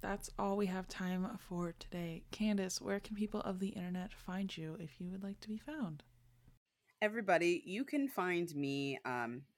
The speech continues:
Speaker 2: at Candace the Magnificent on Instagram, all one word, um, as well as, uh, YouTube.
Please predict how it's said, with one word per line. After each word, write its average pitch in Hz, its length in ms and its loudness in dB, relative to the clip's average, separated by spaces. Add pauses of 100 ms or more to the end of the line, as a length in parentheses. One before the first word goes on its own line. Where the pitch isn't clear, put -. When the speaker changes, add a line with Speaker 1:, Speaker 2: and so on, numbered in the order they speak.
Speaker 2:
at 143 380 4 (220)
Candace 156 360 0
the 147 80 -2
Magnificent 160 760 -2 (180)
on 135 380 0 (100)
Instagram, 220 680 2
all 139 180 2
one 135 140 -2
word, 233 420 6 (500)
um, 143 320 10
as 143 300 6
well 139 480 8
as, 127 580 6
uh, 120 120 8
YouTube. 220 520 4